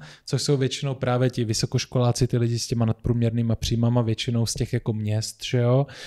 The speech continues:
tak oni vlastně nerozumí. Oni, oni nerozumí té druhé polovině, která je občas silnější, občas slabší, ale je to tak zhruba půl na půl.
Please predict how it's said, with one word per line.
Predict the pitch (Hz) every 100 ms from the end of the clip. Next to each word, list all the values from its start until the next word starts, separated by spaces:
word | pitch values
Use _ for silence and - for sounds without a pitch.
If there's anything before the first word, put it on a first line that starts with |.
| - -
tak | 131
oni | 120 123
vlastně | 123 -
nerozumí. | 123 123 127 117 113 107 101 - _ - 139 135
Oni, | 127 127
oni | 127
nerozumí | 127 127 131 117 120 117
té | - 113
druhé | 113 117 120 117
polovině, | - 113 113 120 120
která | - 117 117
je | 113
občas | 110 - 117
silnější, | - 123 120 117 -
občas | 113 - 110
slabší, | - 113 - 123
ale | 117
je | 113
to | -
tak | 117
zhruba | 113 113 120
půl | - 107
na | 107
půl. | 147 147